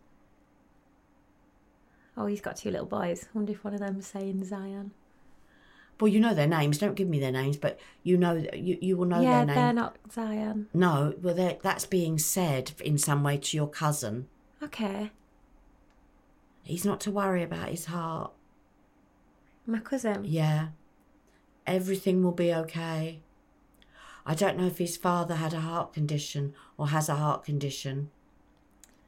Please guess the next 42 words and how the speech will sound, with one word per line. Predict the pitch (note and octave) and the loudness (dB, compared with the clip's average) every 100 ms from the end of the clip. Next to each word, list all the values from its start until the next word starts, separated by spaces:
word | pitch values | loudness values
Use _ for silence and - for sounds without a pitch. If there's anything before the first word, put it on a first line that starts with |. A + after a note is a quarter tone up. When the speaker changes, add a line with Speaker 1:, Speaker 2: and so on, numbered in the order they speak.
| _ _ - | _ _ 0
Speaker 1:
My | D#3 A#3 | 2 4
Speaker 2:
And | |
Speaker 1:
dad's | D#3 E3+ | 2 0
got | - E3+ | -2 -4
a | |
heart | D#3 D#3 - | 0 -2 -2
condition. | D#3 D#3 F3 G#3 | -4 -2 0 4
<laughs> | C4+ A#3+ - | 6 8 6
Speaker 2:
Yeah. | D#4 E3+ C4 A#3 - | 6 4 4 2 0
And | E3 F#3 | 0 4
is | G#3 G#3 | 4 4
your | A3 | 2
dad, | A3 G#3+ - | 2 0 0
is | G3 G3+ | -2 0
your | A3 | 2
dad's | G#3+ G#3 | 2 0
heart | G3+ G3 - | 2 0 2
condition | G3 F#3+ G3+ F#3+ | 0 0 0 -2
to | F#3+ | 0
do, | G3 F#3 F3+ - - - | 4 4 4 -6 -8 -2
has | G3 | 2
he | G#3 | 2
had | G3+ | 2
a | G3+ | 0
pacemaker | G#3 G3 - C#3 C#3 | 0 0 0 -2 -2
put | D3 C#3+ | -6 -6
in? | - B2+ | -4 -2
To | C#3+ | 4
Speaker 1:
He | A3 | 4
Speaker 2:
do | |
Speaker 1:
has. | A3+ F3 | 4 2
Speaker 2:
with | E3 - - - - | -4 -10 -20 -20 -8
how | E3 F3 | 0 4
his | E3+ | 4
heart | D#3+ E3 D3+ - | 2 2 2 2
beats? | D#3+ B2+ - - - - - - | 2 2 -2 -8 -10 -10 -8 2
Speaker 1:
N-, | A3 A3 G#3+ - - | 6 6 4 -2 -4
Speaker 2:
The | - | 2
Speaker 1:
n-, | G#3 | 6
Speaker 2:
rhythm | F#3+ F3 D#3 C#3 | 6 6 4 2
of | C3+ | 2
it? | C#3 C3 | 0 -2